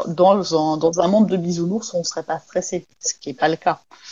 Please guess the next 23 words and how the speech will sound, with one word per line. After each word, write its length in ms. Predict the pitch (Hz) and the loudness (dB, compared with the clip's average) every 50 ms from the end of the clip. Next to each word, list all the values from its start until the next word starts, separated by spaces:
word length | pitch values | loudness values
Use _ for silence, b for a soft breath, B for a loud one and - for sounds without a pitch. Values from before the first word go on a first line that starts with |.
| B B B B B B B _ _ _ - | B B B B B B B _ _ _ -12
Donc, 380 | 147 139 143 147 143 - - - | -10 -8 -6 -8 -8 -10 -10 -10
euh, 100 | 139 135 | -4 -2
c'est 160 | 135 - - 139 | 0 0 0 0
aussi 240 | 139 - - 208 | -2 -2 -2 -2
pour 160 | 190 - 170 - | -4 -4 -2 0
ça 120 | - 196 | 0 0
que 60 | - | 2
ça 100 | - 170 | 0 0
dure 140 | 156 165 170 | 0 0 -2
très 140 | - - 165 | 0 0 2
longtemps. 300 | 185 190 - 233 214 - | 2 4 4 2 2 2
Et 140 | - 170 160 | 0 -4 -4
du 160 | 151 170 170 | -4 -6 -8
coup, 260 | - - - 233 233 | -8 -8 -4 -2 0
les 120 | 226 320 - | 2 2 0
stress 320 | - - - 214 214 - | 0 2 2 2 2 2
qu'on 180 | - - 175 175 | 0 -4 -2 -2
a 100 | 180 185 | 0 -2
sur 220 | - - - 151 | -2 -4 -6 -8
notre 180 | 151 143 151 147 | -8 -8 -8 -8
journée 320 | 151 156 156 165 170 180 | -6 -4 -2 0 0 -2
de 60 | 180 | -2
travail, 580 | - - - 170 160 175 180 180 185 175 156 151 | -4 -2 0 2 4 6 6 6 6 4 2 -2